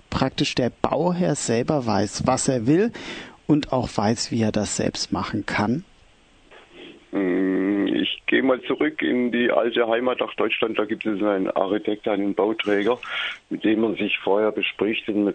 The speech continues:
Speaker 2: bekommt auch eigentlich das Haus oder die Wohnung hingestellt, die man hat. Hier in Zypern, äh, solltest du schon wissen, was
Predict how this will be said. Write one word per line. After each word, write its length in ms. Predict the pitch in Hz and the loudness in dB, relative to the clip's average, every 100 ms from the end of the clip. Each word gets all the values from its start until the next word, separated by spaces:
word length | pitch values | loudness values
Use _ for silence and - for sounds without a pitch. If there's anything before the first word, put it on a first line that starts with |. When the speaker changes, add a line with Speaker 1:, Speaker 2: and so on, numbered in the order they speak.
| - | -2
Speaker 2:
bekommt 420 | 104 - 85 92 | -6 -4 -4 -2
auch 320 | - 78 - - | -4 -4 -4 0
eigentlich 640 | 80 110 98 95 - - _ - | 0 0 -2 -2 -4 -10 _ -6
das 140 | 85 87 - | -4 -4 0
Haus 320 | 87 98 98 | 0 0 -2
oder 160 | 80 78 | -2 -2
die 160 | 80 | -2
Wohnung 340 | 78 87 92 90 | -2 0 0 -2
hingestellt, 500 | 90 90 90 85 82 | -2 -2 -4 -6 -6
die 80 | 80 | -4
man 160 | 82 | -4
hat. 100 | 73 - - - - - - | -6 -12 -18 -20 -18 -16 -8
Hier 180 | - 104 | 0 2
in 160 | 110 110 | 2 0
Zypern, 540 | 101 107 135 151 160 - - - - - - - | -2 0 0 0 -4 -8 -20 -20 -20 -20 -6 0
äh, 340 | 101 107 107 | 2 2 2
solltest 360 | 98 120 120 - | 2 0 -2 -2
du 80 | 120 | 0
schon 240 | 127 127 | 2 2
wissen, 260 | 120 120 127 - - - - - | 0 0 -2 -4 -16 -18 -20 -10
was 240 | - 95 | 0 0